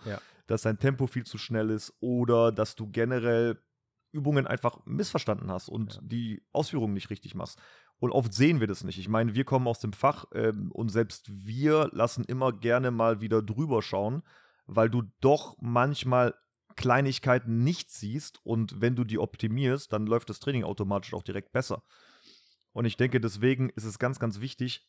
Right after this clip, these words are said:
Speaker 2: auch, dass du wirklich jemanden hast, der sich mal die Übungen anschaut, der wirklich mal darauf achtet, dass du die ganze Übung ausführst.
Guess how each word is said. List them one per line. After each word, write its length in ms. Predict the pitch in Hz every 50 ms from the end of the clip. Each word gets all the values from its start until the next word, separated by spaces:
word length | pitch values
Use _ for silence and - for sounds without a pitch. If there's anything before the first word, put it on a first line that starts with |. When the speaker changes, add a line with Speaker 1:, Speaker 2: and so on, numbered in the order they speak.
| _
Speaker 2:
auch, 200 | - 110 107 127
dass 160 | - 110 -
du 160 | - 110 98 107
wirklich 240 | 123 - 123 -
jemanden 320 | 120 110 101 - 98 95 104
hast, 200 | 120 123 - -
der 100 | 107 95
sich 180 | 104 101 -
mal 100 | 101 101
die 140 | 98 95 98
Übungen 320 | 104 104 101 95 95 90 - -
anschaut, 460 | - 156 - - 151 147 151 - _ _ _ _ _ _ _ _ _ _ -
der 220 | 101 104 104 98 -
wirklich 340 | 117 113 127 - 123 117 -
mal 240 | 110 110 110 110 - -
darauf 320 | - 98 - 98 - - -
achtet, 420 | 127 - - - 117 - - _ _ -
dass 120 | - -
du 80 | - 104
die 40 | 98
ganze 220 | 101 98 - 107
Übung 220 | 98 - 95 -
ausführst. 520 | - 127 147 - - - 139 135 131 -